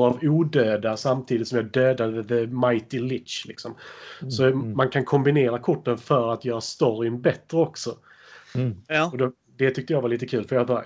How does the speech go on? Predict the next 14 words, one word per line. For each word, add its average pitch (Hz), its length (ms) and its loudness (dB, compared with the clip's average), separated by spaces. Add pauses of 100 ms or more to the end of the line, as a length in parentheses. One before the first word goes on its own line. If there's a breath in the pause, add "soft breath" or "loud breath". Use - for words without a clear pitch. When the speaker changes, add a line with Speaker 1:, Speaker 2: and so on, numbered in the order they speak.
Speaker 1:
jag 131 220 -8
får 135 120 -10
bättre 147 340 -2
poäng 139 380 0
för - 160 -8
det 143 160 2
kortet, - 520 -6
men, 123 320 0 (100)
och 123 140 -4
den 139 200 4
är 120 100 4
svårare 139 680 2
att 117 80 0
göra, 127 600 0